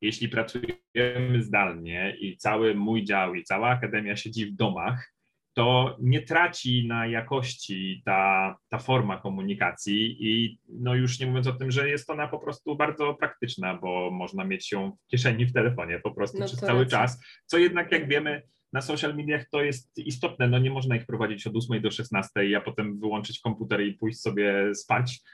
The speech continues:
Speaker 1: chociaż czasem by się chciało, ale to jest <laughs> praca, no, czasami dwadzieścia cztery godziny na dobę, bo faktycznie tak jest, że kandydaci po prostu są na tych social mediach,
Speaker 2: I są
Speaker 1: y,
Speaker 2: wieczorami.
Speaker 1: i korzystają z nich.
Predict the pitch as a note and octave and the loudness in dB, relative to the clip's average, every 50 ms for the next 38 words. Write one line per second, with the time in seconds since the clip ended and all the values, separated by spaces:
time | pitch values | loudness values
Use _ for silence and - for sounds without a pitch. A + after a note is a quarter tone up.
0 | - _ _ _ - - B2+ D#3 D#3+ - D#3+ D3+ - D#3+ D3 D3+ D3 - E3 - | -20 _ _ _ -4 -2 0 0 2 2 2 2 4 2 0 0 0 -2 -2 -4
1 | - - A#2 A2 G#2+ A2+ - - - - _ _ - _ _ - A#2+ A#2+ C#3+ D#3 | -2 2 2 4 4 4 2 -2 -6 -10 _ _ -20 _ _ 2 4 4 4 4
2 | B3+ E3 E3 E3+ F3 E3+ - - - - D#3 D3 C#3+ - - E3 E3 D#3 D#3 D3 | 4 4 2 2 2 0 -4 -8 -8 -2 0 0 0 0 0 -2 -2 -2 -2 -4
3 | - C#3 B2+ D3 D3 C#3 C3 C3 C#3 B2+ - D3 B2+ - - C3+ B2 A#2+ A#2+ B2 | -8 -8 -6 -6 -6 -6 -4 -4 -6 -4 -4 -4 -6 -2 0 2 2 4 4 4
4 | B2 B2+ B2+ B2+ A#2+ A#2+ A2+ A2 A2 A2 B2 B2+ C3 B2+ B2 B2 A#2+ B2 B2 - | 4 4 4 2 2 2 2 2 0 0 2 2 0 2 2 2 2 0 0 -2
5 | A#2 - - - C3 B2 B2+ A#2 A2+ - G#2+ G#2 - - A2 G#2+ - - - - | -6 -6 -2 -2 -2 -2 -2 -2 -4 -4 -4 -6 -4 -2 -2 -2 -2 -4 -8 -10
6 | F#2+ F#2+ G2 G2 G2 G2 F#2+ F#2+ G2 - - _ _ - A#2 A2 A#2 A2+ G#2+ A2+ | -6 -2 0 0 2 2 0 0 -2 -6 -10 _ _ -4 -2 0 0 0 2 2
7 | A2+ A#2 - - - - A#2+ - C#3+ D3+ - - D#3 C3+ - - A3 G#3 D#3 B2 | 0 0 -2 -6 -10 -10 -8 -4 -4 -4 -4 -6 -8 -8 -2 0 2 2 4 2
8 | F#2+ - - F#2+ - - - F#2+ - - F2+ F2+ F2+ E2+ D#2+ E2 E2+ F#2 G#2+ A#2+ | 0 -2 -4 -8 -10 -10 -12 -12 -10 -10 -10 -10 -10 -10 -8 -6 -6 -6 -6 -8
9 | - _ _ - - - E4 C4+ B3 - - F3 - G#2+ G#2+ G#2+ G#2+ G#2+ G#2+ - | -10 _ _ -20 -14 -8 -6 -6 -4 -2 -2 0 2 2 4 6 6 6 6 6
10 | G4 B3 G3 D#3+ B2+ A#2+ - B2+ B2 B2 C3 B2 - - - E3+ C3+ A#2 G#2 F#2+ | 6 6 6 4 4 2 2 4 4 6 4 4 2 -2 -2 0 0 -2 -2 -4
11 | - - - | -8 -14 -18